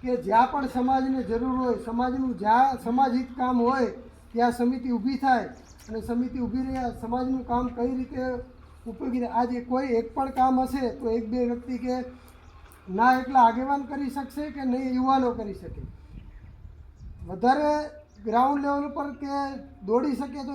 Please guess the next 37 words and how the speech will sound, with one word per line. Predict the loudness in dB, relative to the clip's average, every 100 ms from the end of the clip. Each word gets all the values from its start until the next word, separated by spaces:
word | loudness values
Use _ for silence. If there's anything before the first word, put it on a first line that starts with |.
| -2
યુવાનો | 2 4 2 2
દોડી | -2 -2 -4
શકશે. | -10 -12 -16 -18 -20 -20 -20 -6
તો | -2
યુવાનોને | 0 0 0 0 -2 -2 -2
માર્ગદર્શન | 2 2 0 -4 -6 -4 0
માટે, | 0 -2 -4 -6 -8 -12
અ, | -6
આગેવાનોની | -2 -2 -2 0 2 2 0
જરૂર | -2 -6 -8
છે. | -12 -16 -20 -20 -20 -20 -8
જેથી | -4 0 0
કરીને | 0 -2 -2 -2 -4 -8 -16 -18 -12 -4
દરેક | -2 -2
ગામના | 2 4 4 2 2 2
યુવાનો | 0 0 2 2 0
અને | 0
આગેવાનો | 0 0 0 0 -2 -2
અને | -4 -4
બધા | -4 -2 -2
જોડાય | 0 4 6 4 -2 -14 -20 -20 -20 -14
અને | -2
આપણા | 0 0 -2
સમાજમાં | -2 0 0 0 -2
કંઈક | -2 -8 -6
કરી | -4 -2
શકે | -4 -6 -4
એવી | -2 -4
ભાવના | 0 0 2 -2
સાથે | -2 -4 -2
આ | -2
બધી | -4 -6 -6 -8 -14 -20 -20 -20 -20 -8
ગામે | -4 -2 -2
ગામ | -4 -6
ફરી | -4 -4
રહ્યા | 0 2 0 0
છીએ. | -6